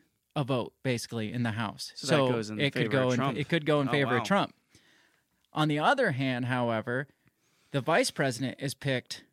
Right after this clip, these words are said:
Speaker 1: by the Senate, and the Senate, each member of Senate, all,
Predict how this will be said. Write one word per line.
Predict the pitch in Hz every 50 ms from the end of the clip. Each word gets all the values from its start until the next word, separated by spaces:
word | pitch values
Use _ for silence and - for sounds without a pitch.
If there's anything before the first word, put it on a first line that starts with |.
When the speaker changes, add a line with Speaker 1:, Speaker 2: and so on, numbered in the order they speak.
| _ _ _ _ -
Speaker 1:
by | 131 131 123
the | 113 123
Senate, | - - 196 208 175 123 - - - - _ _ _ _ _ _
and | - 143 143 135 131
the | 120
Senate, | - - 208 220 233 208 160 117 - - - _ _ _ _ _ _ _ _ _ _ _ _
each | - 226 220 196 - -
member | 180 170 180 160 143 135
of | 123 -
Senate, | - 180 151 131 - -
all, | - - 151 135